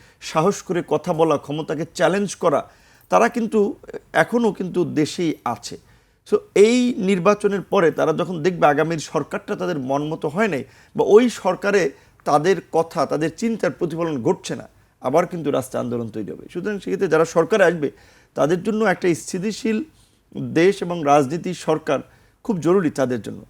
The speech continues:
সেই জায়গা থেকে যারা সরকার গঠন করতে চায়, তাদের ইকুয়েশনে তারা চায় যে জেনজি কিংবা আন্দোলন আইকনিক ফেস সংগঠন, এদেরকে আমাদের সাথে রাখাটা। সেক্ষেত্রে যারা আমরা একটু পরিচিত, আমাদের একটা কন্ট্রিবিউশন আছে, সবাই চাচ্ছে জামাত কেন্দ্রিক যে,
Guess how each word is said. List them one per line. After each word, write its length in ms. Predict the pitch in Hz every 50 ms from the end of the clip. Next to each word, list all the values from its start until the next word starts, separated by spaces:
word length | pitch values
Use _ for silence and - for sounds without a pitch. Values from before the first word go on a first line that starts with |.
| _ _ _ _ _ _
সেই 160 | - - 220 196
জায়গা 260 | 190 175 165 196 196
থেকে 300 | - 233 - 233 233 214
যারা 280 | 160 185 185 185 185
সরকার 380 | 180 - - 190 - - 254 233
গঠন 260 | 185 175 147 147 139
করতে 260 | - 131 120 - 139
চায়, 120 | 120 127 120
তাদের 320 | - 147 170 185 220 208
ইকুয়েশনে 400 | 196 - - 208 175 - 196 196
তারা 220 | - 180 175 170 165
চায় 200 | 165 170 165 151
যে 180 | 151 160 156 - - - _ _ _ - 117
জেনজি 340 | 113 151 170 175 170 170 185
কিংবা 280 | - 190 175 156 151 143
আন্দোলন 320 | 143 143 147 170 180 175
আইকনিক 560 | 156 147 151 147 - - 180 170 170 - - - - -
ফেস 280 | 165 165 160 156 156 -
সংগঠন, 400 | - 175 170 165 156 160 143 139
এদেরকে 360 | 123 156 175 226 208 - 175
আমাদের 260 | 160 147 139 127 135
সাথে 280 | - - 123 - - 107
রাখাটা। 360 | 127 135 - 131 110 - - _ _ _ _ _ _ _ _ _
সেক্ষেত্রে 360 | - 165 - 233 - 214 196
যারা 240 | 170 185 175 180 170
আমরা 240 | 160 160 165 165
একটু 340 | 160 - - - 156 151 - - _ _ _ _ _ _ _ - - - -
পরিচিত, 460 | - 165 160 156 139 151 151 143 -
আমাদের 400 | 151 147 - 117 135 139 135 139
একটা 340 | 139 127 139 135 131 107 117 -
কন্ট্রিবিউশন 480 | - 147 139 123 151 156 147 - 143 143
আছে, 300 | 135 - - 139 127 - - _ _
সবাই 280 | - - 214 214 214 202
চাচ্ছে 360 | - - - - - 156 - - - - 131
জামাত 360 | 117 151 131 139 139 143 - -
কেন্দ্রিক 380 | 143 139 139 131 143 151 123 117
যে, 220 | 139 135 131 -